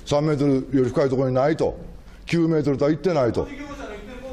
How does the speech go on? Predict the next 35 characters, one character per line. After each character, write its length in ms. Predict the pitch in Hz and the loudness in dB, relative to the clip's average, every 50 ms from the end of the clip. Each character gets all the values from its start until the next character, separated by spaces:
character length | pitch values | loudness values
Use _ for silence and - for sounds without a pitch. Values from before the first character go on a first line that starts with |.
| - - 208 202 | -12 -10 -10 -4
そ 140 | - 220 262 | -2 0 2
の 100 | 269 262 | 2 2
工 200 | 262 269 277 277 | 2 2 2 2
事 100 | 247 262 | 4 4
業 160 | 277 277 262 | 4 4 4
者 100 | 196 226 | 2 2
が 340 | 233 220 208 151 - - - - - - - | 2 4 2 2 0 -4 -8 -12 -14 -10 -6
全 280 | - - 269 277 233 175 | -2 2 2 4 4 2
て 100 | 196 185 | 2 0
工 220 | 190 240 262 240 | 2 2 2 2
事 80 | 202 220 | 2 2
を 60 | 226 | 2
終 160 | 277 302 277 | 4 2 2
え 20 | |
た 140 | 196 202 170 | 2 2 0
後、 120 | 160 160 156 | 2 0 0
今 120 | 175 220 | -2 0
年 120 | 247 220 240 | 0 0 0
の 80 | 226 | 0
六 220 | 220 269 285 - 285 | 0 0 0 0 0
月 200 | 320 294 277 190 | 0 0 2 0
に 220 | 180 151 120 - - - - - - - - - - - - - - | 0 0 -2 -4 -6 -12 -18 -20 -20 -20 -20 -20 -20 -20 -14 -6 -2
こ 120 | 143 143 | 0 2
う 60 | 135 | 4
い 40 | 127 | 4
う 40 | 123 | 2
見 80 | 120 | 2
積 100 | 110 113 | 0 0
も 80 | 110 113 | 0 2
り 60 | 160 | 2
を 80 | 190 185 | 2 2
出 120 | 147 113 | 2 0
し 60 | 95 | -2
た 100 | - 95 | -2 -4
と。 160 | 82 - 73 | -4 -4 -8